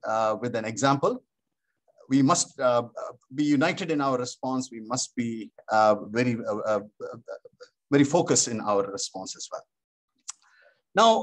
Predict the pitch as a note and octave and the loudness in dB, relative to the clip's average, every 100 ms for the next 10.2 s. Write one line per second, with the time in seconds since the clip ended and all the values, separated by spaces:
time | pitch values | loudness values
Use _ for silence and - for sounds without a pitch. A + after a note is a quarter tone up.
0 | G#3+ F3+ F3+ F3 F3 - F#3+ D#3+ G3+ G3 | 2 4 6 4 2 -8 -8 -2 -2 -2
1 | F3+ B3+ B3+ D#3+ - - F3 F#3 E3 - | 0 0 2 -2 -2 -2 0 0 -4 0
2 | A3+ - - D3+ C#3+ - C3+ B2+ B2+ C3+ | 2 2 2 2 2 2 4 4 2 0
3 | C#3+ C#3+ B2 - C3 - - - - A#2+ | 0 -2 -6 -6 -6 -2 -4 -4 -4 -2
4 | A#2 B2 B2+ C#3 C3 C#3 C3 F#3+ F#3+ C3+ | -2 -2 -6 -8 -2 0 0 2 2 2
5 | C3+ C#3 - C3 C3 C#3 C#3 A#2 B2 D3 | 2 2 2 0 2 2 2 0 0 -2
6 | - A#2+ A2 B2+ C#3 D3+ F3 - - A#2 | -4 -8 -4 -4 2 2 2 -2 -8 -8
7 | A#2+ - C#3 C#3 C3 - G3 - - _ | -8 -2 -2 0 0 0 -2 -4 -12 _
8 | _ - - C#3 C3+ C#3 A#3 F3+ C#3+ D3+ | _ -10 -2 0 2 2 2 6 8 8
9 | D#3 C#3 C#3+ D3+ D#3 C#3+ D#3 D#3 D#3 E3 | 6 2 0 2 2 2 -2 -2 -2 -2
10 | C3 | -2